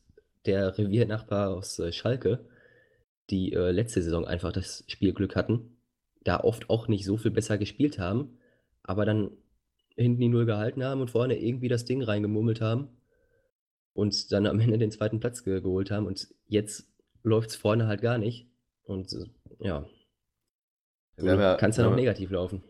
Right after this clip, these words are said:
Speaker 2: wir haben ja eingangs Ralle Fährmann gehört, so, also es ist ja,
Speaker 1: Ja.
Speaker 2: ähm, er sagt, es ist halt mehr nicht drin gerade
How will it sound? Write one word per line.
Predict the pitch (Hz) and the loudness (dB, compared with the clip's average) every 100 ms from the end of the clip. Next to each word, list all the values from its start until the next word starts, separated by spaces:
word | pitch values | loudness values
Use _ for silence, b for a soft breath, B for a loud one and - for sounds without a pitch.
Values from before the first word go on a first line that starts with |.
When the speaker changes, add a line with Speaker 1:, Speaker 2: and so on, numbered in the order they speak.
| _ | _
Speaker 2:
wir | 87 | 2
haben | 92 | 4
ja | 95 | 6
eingangs | 95 98 90 - - - | 4 2 -2 -4 -16 -6
Ralle | 85 92 | 0 2
Fährmann | 92 98 104 101 | 2 0 0 0
gehört, | 87 95 110 110 - - | 0 4 2 2 -6 -10
so, | 87 101 | -2 0
also | 85 82 | 2 2
es | 80 | -2
ist | 78 - | -2 2
ja, | 98 85 78 - B B B B B - | 2 2 -2 -12 B B B B B 0
Speaker 1:
Ja. | 92 92 | 2 4
Speaker 2:
ähm, | 87 82 - - _ _ _ _ _ _ _ - | 0 -6 -8 -14 _ _ _ _ _ _ _ 2
er | 95 | 4
sagt, | 104 107 110 | 6 4 2
es | 107 | -4
ist | 107 | -4
halt | 104 | -2
mehr | 101 | 0
nicht | 98 95 | -2 -2
drin | 117 127 | -4 -2
gerade | 135 135 147 170 | 2 2 2 -2